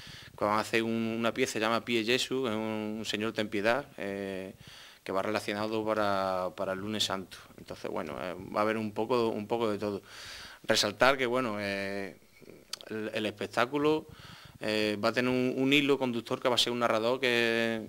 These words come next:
em, lo, lo va a interpretar Manuel Fernández, ah,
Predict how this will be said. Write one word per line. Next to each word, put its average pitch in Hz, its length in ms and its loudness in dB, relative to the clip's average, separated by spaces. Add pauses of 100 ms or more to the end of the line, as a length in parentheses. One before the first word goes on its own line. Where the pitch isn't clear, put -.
em, 110 500 -6 (100)
lo, 104 460 2
lo 98 160 -2
va 104 100 2
a 107 40 4
interpretar 110 580 2
Manuel 110 260 0
Fernández, 123 540 0 (200)
ah, - 260 -6